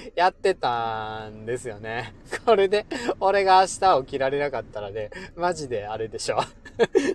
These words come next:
きなことしてね。<laughs> それで、夜もね、あの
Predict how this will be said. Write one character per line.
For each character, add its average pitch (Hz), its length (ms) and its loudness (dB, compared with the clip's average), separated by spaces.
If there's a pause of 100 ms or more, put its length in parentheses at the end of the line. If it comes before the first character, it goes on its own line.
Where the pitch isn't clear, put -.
(160)
き 214 100 0
な 156 100 -2
こ 127 100 -2
と 120 100 -4
し - 100 -16
て 107 60 -18
ね。 107 260 -10 (240)
<laughs> - 300 0
そ - 120 -2
れ 196 80 6
で、 - 80 -2 (380)
夜 208 260 6
も 170 120 0
ね、 117 180 -4 (300)
あ 139 160 0
の 123 840 0